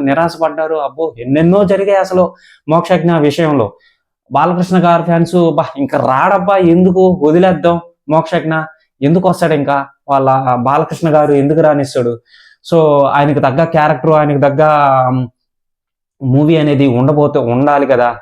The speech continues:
ఎందుకు వస్తుంది? లవ్ స్టోరీ, గివ్ స్టోరీ అంటే బాలకృష్ణ గారు ఒప్పుకోరు, బాలకృష్ణ గారు ఒప్పుకోరు, అది అందరికీ తెలిసిందే.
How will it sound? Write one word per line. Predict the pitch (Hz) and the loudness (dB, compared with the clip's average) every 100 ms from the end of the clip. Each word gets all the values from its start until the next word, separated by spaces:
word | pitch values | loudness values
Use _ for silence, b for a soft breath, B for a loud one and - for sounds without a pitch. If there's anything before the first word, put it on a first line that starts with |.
| 120 | -4
ఎందుకు | 117 143 160 151 | -2 0 2 0
వస్తుంది? | 131 - 139 123 123 B B 127 | 0 -2 -4 -2 -4 B B 0
లవ్ | 139 | 0
స్టోరీ, | 160 180 170 | 0 0 0
గివ్ | 151 156 156 151 | 2 2 2 0
స్టోరీ | 165 160 | 0 2
అంటే | 156 151 151 | 2 2 0
బాలకృష్ణ | 135 127 160 156 - 147 | 0 0 -2 -2 -4 0
గారు | 151 | 0
ఒప్పుకోరు, | 139 131 147 160 143 98 _ _ _ _ _ - | 0 -2 0 0 0 -4 _ _ _ _ _ -4
బాలకృష్ణ | 127 160 160 165 | -2 -2 -2 0
గారు | 147 139 | 2 2
ఒప్పుకోరు, | 131 139 147 120 107 | 0 0 2 0 -2
అది | 117 123 123 120 | -2 0 2 2
అందరికీ | 117 156 170 | 0 -2 0
తెలిసిందే. | 156 139 143 147 | 0 0 0 -2